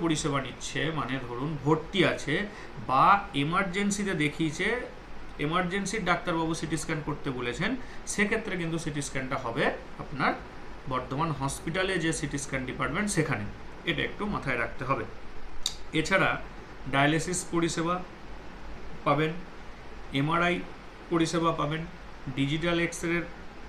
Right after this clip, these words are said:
পাবেন, ইএমজি, এনসিভি, সব রকম টেস্ট বর্ধমান হসপিটালে অ্যাভেলেবেল আছে এবং সম্পূর্ণ বিনামূল্যে,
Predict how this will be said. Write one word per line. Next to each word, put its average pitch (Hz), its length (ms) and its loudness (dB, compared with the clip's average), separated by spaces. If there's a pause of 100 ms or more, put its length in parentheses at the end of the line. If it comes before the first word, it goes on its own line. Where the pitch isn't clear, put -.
(440)
পাবেন, 156 340 4 (880)
ইএমজি, 165 760 2
এনসিভি, 165 680 2 (520)
সব 185 320 0
রকম 226 360 0 (100)
টেস্ট 170 300 0
বর্ধমান 143 380 0
হসপিটালে 131 580 -4 (540)
অ্যাভেলেবেল 135 500 2
আছে 139 240 0 (120)
এবং 175 480 2
সম্পূর্ণ 151 920 0
বিনামূল্যে, 131 680 2